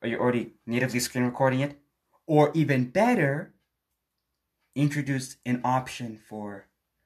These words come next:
recording. So you can record your friends, your friends laughing to this. That would be amazing. But anyway, that's all I have. Uh,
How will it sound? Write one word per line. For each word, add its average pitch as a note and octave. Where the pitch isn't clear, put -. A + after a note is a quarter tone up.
recording. B2+
So -
you A2+
can A2
record G#2+
your A2
friends, G#2
your G2+
friends G2+
laughing A2
to -
this. -
That D3
would C3+
be A2+
amazing. F#2+
But -
anyway, A2
that's G2+
all G#2
I G#2+
have. A2+
Uh, F#2